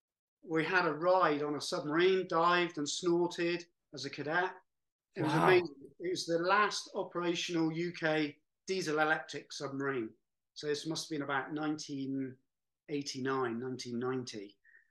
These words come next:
Speaker 1: So, and, and it was crazy. And, but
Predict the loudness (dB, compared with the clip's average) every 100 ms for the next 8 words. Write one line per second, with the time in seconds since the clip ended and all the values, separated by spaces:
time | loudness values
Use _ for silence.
0 | _ -4 0 2 2 0 -2 0 2 2
1 | 2 2 -2 -4 2 2 2 -2 -6 -4
2 | 2 4 4 0 4 4 4